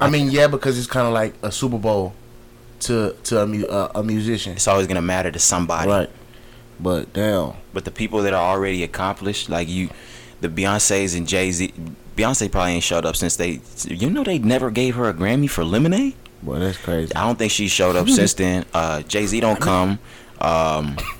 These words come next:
Speaker 1: Kanye don't come. Drake don't come. You see the people that, and J. Cole doesn't come. The people that are, are up there,
Speaker 2: Established, yeah.
Speaker 1: and they've gotten to heights where they realize what means what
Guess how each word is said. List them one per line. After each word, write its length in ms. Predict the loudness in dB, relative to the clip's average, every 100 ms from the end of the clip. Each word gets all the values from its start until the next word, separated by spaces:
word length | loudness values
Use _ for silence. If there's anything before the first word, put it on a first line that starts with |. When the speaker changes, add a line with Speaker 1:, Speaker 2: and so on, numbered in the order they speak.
| -12 -14 -16 -12
Speaker 1:
Kanye 340 | -6 -2 0 2
don't 140 | 0
come. 220 | 0 -2
Drake 240 | 4 4 4
don't 180 | 0
come. 300 | 0 0 0
You 120 | 0 2
see 300 | 2 2 -2 -8 -10
the 80 | -4
people 320 | -2 0 0
that, 240 | 2 0 0
and 220 | -6 -6
J. 180 | -2 -2
Cole 260 | 0 2 4
doesn't 240 | 4 0
come. 240 | 0 -2 -2
The 60 |
people 340 | 0 -2 0 0
that 180 | 2 2
are, 200 | 0 -2
are 200 | -2 2
up 120 | 2 2
there, 180 | 2 2
Speaker 2:
Established, 420 | 0 -4 -8 -6
yeah. 140 | -4
Speaker 1:
and 360 | -2 -2 -2 -6 -12 -20 -20 -20 -20 -18 -6
they've 220 | -4 0
gotten 260 | 2 2 0
to 100 | -4
heights 360 | -2 -2 0
where 120 | -2 -2
they 80 |
realize 580 | 0 -2 0 0 0 -2
what 300 | -4 0 2
means 440 | 2 0 0 0 -2
what 380 | -2 0 0